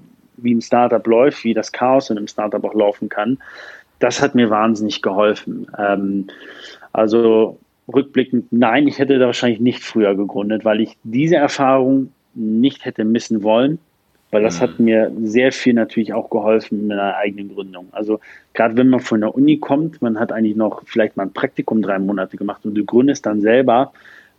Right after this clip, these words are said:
Speaker 1: ähm, ist schon schwierig, muss man sagen. Ähm, das
Speaker 2: Mhm.
Speaker 1: ist eine wahnsinnige Challenge.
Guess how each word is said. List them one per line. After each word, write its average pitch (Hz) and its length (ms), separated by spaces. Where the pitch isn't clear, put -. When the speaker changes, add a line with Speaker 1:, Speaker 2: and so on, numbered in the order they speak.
Speaker 1:
ähm, 107 420
ist 127 180
schon 117 240
schwierig, - 560
muss 110 240
man 101 160
sagen. 90 460
Ähm, 101 640
das 85 160
Speaker 2:
Mhm. 120 60
Speaker 1:
ist 120 140
eine 110 100
wahnsinnige 120 500
Challenge. 143 500